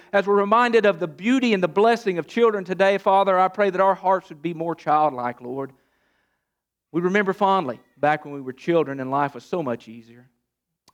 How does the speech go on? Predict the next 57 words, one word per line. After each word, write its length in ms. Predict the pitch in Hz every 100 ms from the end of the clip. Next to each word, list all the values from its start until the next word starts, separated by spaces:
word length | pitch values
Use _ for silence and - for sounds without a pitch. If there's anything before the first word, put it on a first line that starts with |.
| -
Lord, 160 | 139
we're 60 | 143
reminded, 540 | 151 160 185 190 156
Father, 460 | - 165 165 160 151
of 140 | 147
the, 120 | 135 131 _ _
the 80 | 139
faith 340 | - 190 185
that 100 | 185
we 120 | 156 156
had 340 | 175 170 151
in 120 | 151
you 400 | 151 160 151 107 _ _ _
and 80 | 123
the 60 |
faith 280 | - 151 151
that 100 | 139
we 100 | 135
had 220 | 139 151
in 80 | 139
our 140 | 135 120
parents. 640 | - 139 117 - _ _ _ _ _ _ _ _
We're 120 | - 175
reminded, 480 | 180 196 220 190
Lord, 320 | 170 185 185 165 _ _
each 240 | - 226 226
and 100 | 214
every 280 | 214 202 202
day, 340 | 208 180 113 -
Lord, 220 | 131 139
as 140 | 143 143
we 100 | 151
look 180 | 165 165
into 220 | 151 165
their 160 | 139
lives 460 | 139 151 156 160 156
and 80 | 143
we 80 | 147
look 160 | 151
into 160 | 143 143
their 140 | 135
hearts 340 | 139 151 147 139
of 60 |
the 60 | 131
blessing 440 | 139 151 151 131
of 80 | 127
children. 420 | - 170 160 160
I 120 | 151 151
pray 220 | - 175
that 160 | 165
your 80 | 170
Spirit 260 | - 170 170
would 160 | 156
bless 320 | 147 180 185 -
this 160 | 160
time 320 | _ 175 170
today, 400 | 170 160 165 139